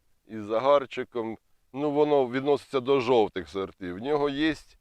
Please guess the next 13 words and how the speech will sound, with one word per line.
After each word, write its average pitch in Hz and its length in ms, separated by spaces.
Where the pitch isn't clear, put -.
в 101 200
генах 123 600
оцей 120 440
Голден, 95 440
до 95 120
чого 107 200
я 101 120
почав 95 380
розмову 117 440
про 107 160
Голден, 82 520
що 104 200
оце 139 320